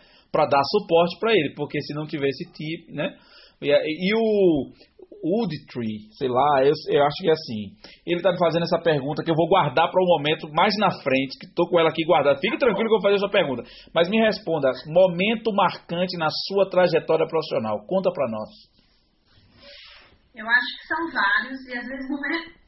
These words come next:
Speaker 2: um marcante que, sei lá, joga purpurina, que você vai aquilo pro resto da vida. Eu acho que são pequenos momentos que você vai guardando e vai construindo, né? Vai construindo ou cicatrizes, coisas que você teve que passar por dificuldades,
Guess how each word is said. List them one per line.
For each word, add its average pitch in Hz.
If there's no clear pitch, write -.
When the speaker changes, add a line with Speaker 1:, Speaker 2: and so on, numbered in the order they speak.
Speaker 2:
um 302
marcante 262
que, 262
sei 277
lá, 262
joga 294
purpurina, 294
que 262
você 330
vai 277
aquilo 302
pro 302
resto -
da 285
vida. 269
Eu 294
acho 302
que -
são 349
pequenos 403
momentos 311
que -
você 403
vai 403
guardando 427
e 427
vai 403
construindo, 427
né? 302
Vai 330
construindo 339
ou 320
cicatrizes, 339
coisas 277
que -
você 285
teve 285
que -
passar 269
por 269
dificuldades, 262